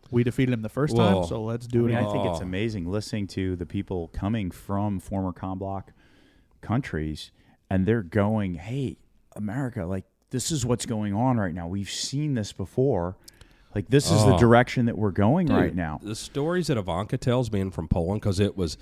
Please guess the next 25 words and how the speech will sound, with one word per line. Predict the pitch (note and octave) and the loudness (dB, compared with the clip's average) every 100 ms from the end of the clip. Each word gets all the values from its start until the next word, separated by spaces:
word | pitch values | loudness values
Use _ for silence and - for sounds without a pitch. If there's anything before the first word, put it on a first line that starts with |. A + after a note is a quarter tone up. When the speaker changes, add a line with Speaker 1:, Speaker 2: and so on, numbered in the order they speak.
| - - - | -18 -20 -4
Speaker 2:
the | F#2+ | -2
Nazis | F2+ D#2+ G#2 - C3 A#2+ | 0 0 -2 2 2 4
and | F#2+ | 2
it's | E2 - | 0 -4
the | - | -8
Russians, | C#2 D2+ F2 - G2+ G#2+ F#2 | -4 -2 -2 -2 -2 -2 -4
like, | D#2+ C#2+ - | -6 -8 -4
they | E3 F#3 | 0 0
were | D#3 - - | -2 -8 -12
so | - - F#3 E3 F#2 | -12 -10 -6 0 0
abused | - F#2+ G2 D#2+ C#2+ | 0 4 4 4 0
and | D2 | -10
fucked | - E2+ - | -6 -6 -2
over | F2 G2 D2 | 0 0 -2
for | - D#2 | -10 -10
so | - - G2 | -4 0 0
long. | E2+ F#2+ E2+ C2+ - _ _ _ _ - | 0 -2 -2 -6 -18 _ _ _ _ -6
And | G#2 F#2+ | -4 0
they're, | B2+ F3 A#2 F#2 _ _ - | 0 0 -2 -4 _ _ -2
like, | F2+ - F2+ - _ _ _ _ _ _ _ _ _ - | -2 -2 -16 -20 _ _ _ _ _ _ _ _ _ -6
the | G2+ | -2
reality | F2+ G2 E3 F#2 | 0 0 0 0
of | - | -2
things, | E2 | -6
and, | D2+ | -4